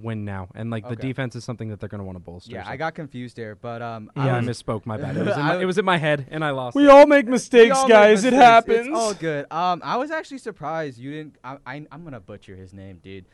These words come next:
Speaker 2: Uh, Jeremiah Owusu.
Speaker 1: Carl May or whatever.
Speaker 2: Yeah, that dude, that linebacker. Because I, I was surprised that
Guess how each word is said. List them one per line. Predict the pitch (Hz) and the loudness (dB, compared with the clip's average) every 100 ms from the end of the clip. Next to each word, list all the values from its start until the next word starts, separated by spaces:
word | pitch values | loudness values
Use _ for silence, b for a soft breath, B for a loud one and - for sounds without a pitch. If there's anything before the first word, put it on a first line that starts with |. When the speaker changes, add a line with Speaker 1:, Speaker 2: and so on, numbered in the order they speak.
| _ _ _ | _ _ _
Speaker 2:
Uh, | 127 127 98 107 | -16 -14 -18 _
Jeremiah | 156 190 202 156 160 165 165 - _ - | -12 -10 -10 -8 -8 -6 -8 -10 _ -20
Owusu. | 131 127 160 165 - 160 156 156 - _ _ _ _ _ _ _ | -16 -14 -12 -12 -12 -12 -12 -14 -18 _ _ _ _ _ _ _
Speaker 1:
Carl | 131 123 | -12 -10
May | 117 113 113 | -10 -10 -10
or | 117 117 | -12 -12
whatever. | 117 117 | -12 -12
Speaker 2:
Yeah, | 131 143 135 | -10 -8 -8
that | 143 139 | -8 -10
dude, | 123 107 | -12 -12
that | 160 208 | -6 -4
linebacker. | 165 135 110 104 92 101 95 | -4 -8 -8 -12 -14 -18 -18
Because | 123 147 139 131 | -18 -12 -10 -10
I, | - 196 | -10 -10
I | 165 | -10
was | 240 | -12
surprised | 247 247 220 214 | -14 -12 -12 -10
that | 208 180 | -12 -12